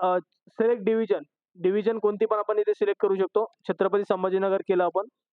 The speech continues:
आणि इथं डिस्ट्रिक्ट जे असेल, कोणता पण डिस्ट्रिक्ट तुमचा असेल, तर बीड इथं आपण सिलेक्ट केलेलं आहे आणि ट्रॅकवरती क्लिक करतोय.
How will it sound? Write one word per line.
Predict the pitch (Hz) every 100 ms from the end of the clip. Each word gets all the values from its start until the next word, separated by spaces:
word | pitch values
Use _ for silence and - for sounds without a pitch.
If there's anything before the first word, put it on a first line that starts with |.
| _ 151
आणि | 175
इथं | 180 220 - - 170
डिस्ट्रिक्ट | 185 - 233 185
जे | 226
असेल, | 214 190 143 - _ _ _ _
कोणता | 185 180
पण | 214 214
डिस्ट्रिक्ट | 208 - 214
तुमचा | 208 202 202
असेल, | 214 226
तर | 226 175
बीड | 185 190
इथं | 185
आपण | 185 190
सिलेक्ट | - 170 175 180
केलेलं | 170 170
आहे | 175 220 _ _ -
आणि | 165
ट्रॅकवरती | 170 175 165 165 220
क्लिक | 220 - 165 -
करतोय. | 120 104